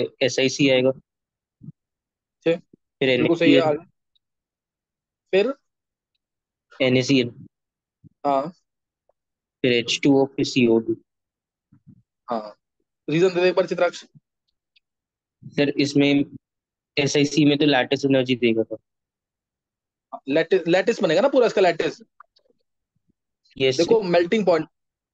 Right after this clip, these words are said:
Speaker 2: ये, ये सबको पता ना, ये line तो, इसमें तो सोचना ही नहीं कुछ भी। Melting point of ionic compound is greater than melting point of covalent compounds, ये line सबको पता कि नहीं? Except for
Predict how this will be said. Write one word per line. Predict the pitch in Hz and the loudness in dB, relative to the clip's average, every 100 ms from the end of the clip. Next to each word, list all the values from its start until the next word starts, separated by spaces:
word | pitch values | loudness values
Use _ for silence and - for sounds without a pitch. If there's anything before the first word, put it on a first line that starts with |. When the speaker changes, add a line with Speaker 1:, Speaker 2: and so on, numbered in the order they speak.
| _ | _
Speaker 2:
ये, | 156 170 | -6 0
ये | 208 214 | 0 0
सबको | - 220 | -2 -2
पता | 185 | 0
ना, | 180 | 2
ये | 190 | 2
line | 170 165 | 2 2
तो, | 147 | 2
इसमें | 143 156 196 | -2 -2 0
तो | 190 185 | 0 0
सोचना | 190 180 185 | 0 0 0
ही | |
नहीं | 190 | 0
कुछ | 185 | -2
भी। | 175 170 _ _ _ 156 | -2 -10 _ _ _ -4
Melting | 170 175 220 | -2 0 -2
point | 180 175 | 0 0
of | 196 185 | 0 0
ionic | 170 196 | 0 0
compound | 180 156 151 180 - _ _ _ _ _ _ _ _ _ _ | -2 0 -2 -2 -10 _ _ _ _ _ _ _ _ _ _
is | 170 | -4
greater | 147 170 196 | -2 -2 0
than | 214 196 175 | 0 0 2
melting | 160 196 175 | 0 -2 0
point | 170 170 | 2 2
of | 170 | 2
covalent | 160 156 | 2 2
compounds, | 151 147 147 - - _ 151 | 0 0 -2 -4 -16 _ -2
ये | 185 | 0
line | 208 | 2
सबको | 208 | 0
पता | 214 220 | 0 2
कि | 226 | 2
नहीं? | 214 185 - _ _ _ _ _ _ _ _ _ _ _ _ _ _ _ _ _ _ _ _ _ _ _ _ _ _ _ _ _ _ _ _ _ _ _ _ _ _ _ _ _ _ _ _ _ | 2 -2 -6 _ _ _ _ _ _ _ _ _ _ _ _ _ _ _ _ _ _ _ _ _ _ _ _ _ _ _ _ _ _ _ _ _ _ _ _ _ _ _ _ _ _ _ _ _
Except | 165 - 214 - | -8 -2 -2 -4
for | - 185 196 | 0 2 2